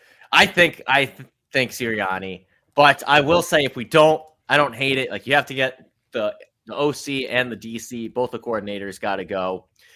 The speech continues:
Maybe you keep Sirianni if the team likes him, but you gotta think so many guys are retiring at the end of this year. And Sirianni, I kinda looked into it. It seems like he has done three of his five years on his deal. So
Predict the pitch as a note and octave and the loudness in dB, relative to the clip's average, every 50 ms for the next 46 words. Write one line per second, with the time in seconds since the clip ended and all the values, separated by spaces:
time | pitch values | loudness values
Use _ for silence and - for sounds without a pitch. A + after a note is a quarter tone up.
0 | - - - _ _ - C3+ D3 D3+ D#3 D#3 C#3 - E3+ D#3 B2+ - D#3 D3+ D3 | -20 -20 -20 _ _ -2 0 0 0 0 -4 -8 -8 -8 -8 -8 -8 -8 -8 -6
1 | C#3+ C#3 C3+ C#3 C#3 C#3 C3+ B2+ - - G#2+ - - C#3 C3+ C3+ C3 C3 C3 C3 | -4 -4 -2 -2 -4 -4 -6 -8 -10 -12 -14 -16 -12 -10 -8 -8 -6 -4 -4 -4
2 | B2 - - C#3+ C3+ C3 - A#2 G#2+ A2 C#3+ D3 D3 C3+ - B2+ A2+ - - B2+ | -4 -6 -8 -8 -8 -8 -8 -10 -6 -2 0 0 0 0 -2 -6 -10 -10 -10 -10
3 | B2+ B2+ A#2 A2 A#2 A#2 A#2 G#2 G#2+ F#2 F2 F2+ - A#2+ A2+ A#2 A#2 A#2 A2+ A2+ | -10 -8 -6 -4 -2 -2 -4 -4 -8 -10 -12 -10 -6 -4 -4 -2 -2 -2 -2 -2
4 | A2 G#2+ - A#2+ A2+ G#2+ G#2 G#2 G2 G2+ F#2+ - - A2 A2 G#2+ G#2+ G#2+ A2 G#2+ | -4 -6 -6 -8 -10 -8 -10 -10 -12 -12 -14 -14 -10 -8 -6 -6 -4 -4 -6 -8
5 | G2+ _ _ _ _ _ _ _ - - - - - - _ - D#3+ E3+ E3 - | -10 _ _ _ _ _ _ _ -20 -20 -20 -20 -20 -18 _ 0 2 2 2 0
6 | - - F3+ F3 E3+ F3+ F3+ E3+ D#3 B2+ A#2 A#2+ - E3+ D#3+ D#3 C#3+ B2+ C3 D3+ | -2 -6 -4 -2 0 2 2 2 2 0 -2 -2 0 0 0 0 0 -2 -2 -2
7 | C#3+ - D3+ D3+ D3 - - E3+ E3 D#3+ D#3 - _ _ - - - E3+ E3 D3+ | -2 -2 -6 -10 -8 -8 -4 -2 -2 -2 -2 -4 _ _ -12 -10 -10 -10 -8 -4
8 | E3 D#3+ C#3+ C#3 - - D#3 C#3+ C#3+ C3+ A#2+ - - - _ _ _ _ _ _ | -2 -2 -2 -2 -4 -6 -4 -2 -2 -2 -4 -6 -12 -20 _ _ _ _ _ _
9 | - D#3 D3 C#3+ C3 - - B2 B2+ C#3+ D3 D3 D3+ C3+ - A#2 G#2+ A2+ G#2+ - | -2 0 0 0 0 -4 -10 -10 -8 -6 -4 -4 -4 -4 -4 -6 -6 -6 -8 -8
10 | - - A#2+ A#2+ A#2+ A#2+ A2+ A2+ A2 A2+ A#2 B2+ C3 A#2+ B2 A#2 A#2 G#2+ F#2 - | -4 -2 0 0 0 0 -2 -4 -8 -8 -6 -6 -8 -8 -10 -10 -12 -12 -14 -14
11 | - A2+ A#2 B2+ B2+ C3 B2+ - - | -10 -6 -4 -4 -4 -4 -6 -10 -16